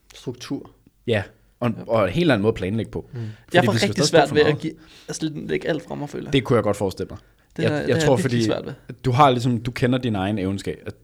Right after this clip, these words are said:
Speaker 2: egenskaber. Åh,
Speaker 1: Egenskaber.
Speaker 2: det er
Speaker 3: Jamen,
Speaker 2: nu-
Speaker 3: men det er jo kun en
Speaker 2: Evneskaber.
Speaker 3: selv, altså, det er kun en selv, der, hvad hedder det, øhm, hvad fanden, hvordan fanden skal man sige det? Det er kun en selv, man kan stå til regnskab overfor.
Speaker 2: Ja,
Speaker 3: Altså sådan,
Speaker 2: præcis.
Speaker 3: her der er det andre, der skal gøre de her ting ordentligt på ens
Speaker 2: Mm.
Speaker 3: vegne.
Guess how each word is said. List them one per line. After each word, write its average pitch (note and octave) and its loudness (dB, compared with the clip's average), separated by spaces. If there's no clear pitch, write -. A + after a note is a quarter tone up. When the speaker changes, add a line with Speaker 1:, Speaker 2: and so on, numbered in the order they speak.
Speaker 2:
egenskaber. F#2 -6
Åh, - -12
Speaker 1:
Egenskaber. A#2+ -4
Speaker 2:
det G#2 0
er - 2
Speaker 3:
Jamen, F3+ 4
Speaker 2:
nu- - -8
Speaker 3:
men F#3 2
det C3 12
er B2+ 10
jo C#3 8
kun D#3 8
en F3 4
Speaker 2:
Evneskaber. A3 4
Speaker 3:
selv, G#3 6
altså, D#3+ 0
det D3 -4
er E3 -2
kun G3 0
en F3 -2
selv, G3 0
der, C#3+ 0
hvad C#3 -8
hedder D#3 -6
det, A#2+ -8
øhm, B2+ -16
hvad D3 -14
fanden, D3 -6
hvordan D3 -6
fanden E3 -4
skal - -12
man D#3 -10
sige D#3 -6
det? D3+ -6
Det E3 -6
er D#3 -6
kun F#3 0
en F3 -2
selv, F3+ 0
man D#3+ -2
kan D3+ -4
stå D3+ -8
til C#3 -8
regnskab D3 -4
overfor. C#3+ -6
Speaker 2:
Ja, C3+ 0
Speaker 3:
Altså - 0
sådan, D3 -6
Speaker 2:
præcis. F3 2
Speaker 3:
her D#3+ 6
der D#3 4
er D3 4
det - 0
andre, D#3 0
der C#3+ 0
skal C#3+ -2
gøre D3+ 6
de D3+ 2
her D3 6
ting D3+ -2
ordentligt D3 -4
på D3+ -8
ens B2 2
Speaker 2:
Mm. G#2 2
Speaker 3:
vegne. C3+ -2